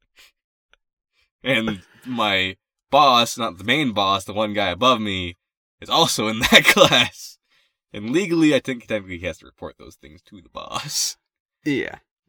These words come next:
Speaker 2: Especially when it sounds like you wanna kill yourself.
Speaker 1: Well, considering I did a dead voice staring him right in the eyes, yeah, maybe.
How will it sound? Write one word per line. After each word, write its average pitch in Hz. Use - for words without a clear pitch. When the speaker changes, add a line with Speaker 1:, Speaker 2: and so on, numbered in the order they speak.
Speaker 2:
Especially 120
when 92
it -
sounds 92
like -
you 78
wanna 69
kill -
yourself. -
Speaker 1:
Well, 214
considering 262
I 233
did 202
a 170
dead 143
voice 123
staring 139
him 113
right 120
in 123
the 113
eyes, 113
yeah, 92
maybe. 87